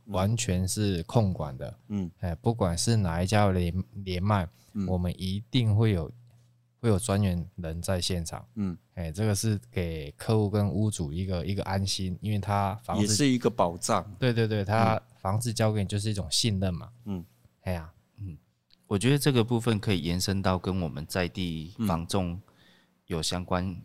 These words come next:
Speaker 3: 像，
Speaker 2: 嗯。
Speaker 3: 有关系的地方，就是说，今天如果我们今天把房子专-，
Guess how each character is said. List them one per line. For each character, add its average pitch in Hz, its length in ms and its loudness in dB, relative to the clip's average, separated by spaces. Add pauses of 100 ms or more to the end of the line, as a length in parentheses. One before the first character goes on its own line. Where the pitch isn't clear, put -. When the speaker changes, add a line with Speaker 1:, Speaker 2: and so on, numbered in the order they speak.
Speaker 3:
像， 104 200 -2
Speaker 2:
嗯。 90 160 -6
Speaker 3:
有 90 140 0
关 101 300 2
系 101 220 0
的 92 100 0
地 90 220 -2
方， 85 280 0
就 98 140 -2
是 98 160 -2
说， 92 320 2 (540)
今 147 120 2
天 156 120 6
如 151 100 2
果 123 140 4
我 82 40 2
们 78 200 -2
今 107 120 0
天 104 160 2
把 85 180 2
房 82 300 -2
子 90 200 0
专-， 95 340 0